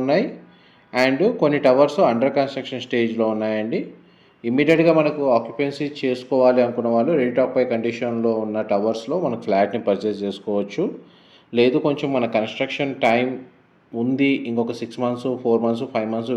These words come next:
వెయిట్ చేస్తా అనేవాళ్ళు under కన్‌స్ట్రక్షన్‌లో ఉన్న టవర్స్‌లో ఫ్లాట్‌ని పర్చేజ్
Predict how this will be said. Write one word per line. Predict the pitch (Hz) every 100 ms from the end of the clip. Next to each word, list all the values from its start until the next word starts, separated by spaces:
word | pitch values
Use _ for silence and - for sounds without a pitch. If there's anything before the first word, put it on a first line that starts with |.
| 107
వెయిట్ | 110 113
చేస్తా | 120 113 120 110
అనేవాళ్ళు | 110 104 120 190
under | 135 147 147
కన్‌స్ట్రక్షన్‌లో | 143 135 - 127 120 113 110
ఉన్న | 107 110 104
టవర్స్‌లో | 104 110 - 175 190
ఫ్లాట్‌ని | 120 104 113 117
పర్చేజ్ | 101 98 110